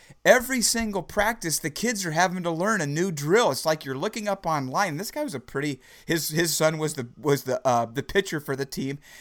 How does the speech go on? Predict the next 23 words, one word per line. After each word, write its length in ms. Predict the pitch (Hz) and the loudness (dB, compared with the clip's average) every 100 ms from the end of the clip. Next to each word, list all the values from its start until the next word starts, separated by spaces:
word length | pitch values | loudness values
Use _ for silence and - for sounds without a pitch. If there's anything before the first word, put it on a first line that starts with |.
| - | -4
He 100 | 220 | -2
was 140 | 220 | 4
obviously 500 | 151 175 170 156 151 | 8 8 6 -2 -2
a 60 | 127 | -2
very 480 | 113 120 143 165 160 | -2 0 2 2 0
experienced 560 | 139 - 131 135 123 | -2 -6 -4 -4 -4
baseball 420 | 113 120 - 107 | -4 -4 -4 -4
player, 280 | 101 107 101 | -4 -8 -6
and 100 | 113 | -2
I 80 | 127 | -2
don't 80 | 147 | 0
know 80 | 123 | -2
how 80 | |
much 200 | 120 107 | -2 -6
coaching 380 | - 123 127 113 | -6 -8 -6 -8
experience 400 | 98 - 107 104 | -8 -10 -10 -8
he 120 | 104 | -4
had. 160 | 104 107 - - - | -4 -4 -8 -20 -10
But 160 | - 196 | 4 6
I 60 | 196 | 6
do 260 | 170 277 | 2 -2
know 200 | 240 208 | 0 0
this, 420 | 180 269 196 - | 0 0 2 0